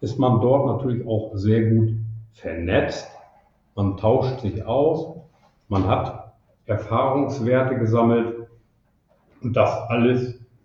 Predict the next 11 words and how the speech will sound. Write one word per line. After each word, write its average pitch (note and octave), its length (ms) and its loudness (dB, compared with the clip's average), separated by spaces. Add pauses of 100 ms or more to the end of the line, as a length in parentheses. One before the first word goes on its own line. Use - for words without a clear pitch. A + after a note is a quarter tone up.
(300)
ist G#2+ 220 -6
natürlich G2 480 -2
hilfreich. E2+ 540 -10
Wie D3 160 -2
erkennt D3+ 440 -2
man D3 160 2
jetzt - 280 0
eine C#3 180 0
Gefahr B2+ 480 0
im B2 140 2
See? A2 580 -2